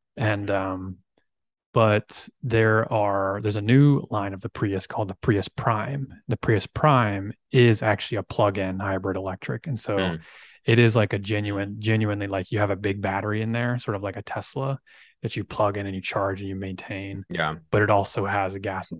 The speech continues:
Speaker 1: it also has a gas engine. And I think, like, pragmatically, that's the, that's the optimal solution in terms of automobiles, is you want a small car like that. I, I do think it needs to be small. Like, the Americans have too big, a, American cars are too big.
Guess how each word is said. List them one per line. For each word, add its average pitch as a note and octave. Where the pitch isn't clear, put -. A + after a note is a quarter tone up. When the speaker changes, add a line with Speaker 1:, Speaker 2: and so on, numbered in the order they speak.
Speaker 1:
it A#2+
also G#2
has G2+
a G2
gas G2
engine. C#2
And G#2+
I A2
think, -
like, A#2
pragmatically, B2+
that's A2
the, A#2
that's G#2+
the A#2
optimal G#2
solution C#3
in C3
terms G#2
of G2
automobiles, B2+
is G2+
you G2+
want G2+
a A2
small A2+
car A#2
like C#3
that. D#3+
I, A#2
I A#2+
do B2
think C3
it C3
needs A2+
to -
be G#2+
small. G2
Like, G2
the A#2
Americans A#2
have G#2
too -
big, G#2
a, A2
American B2+
cars A2
are G#2
too B2
big. A2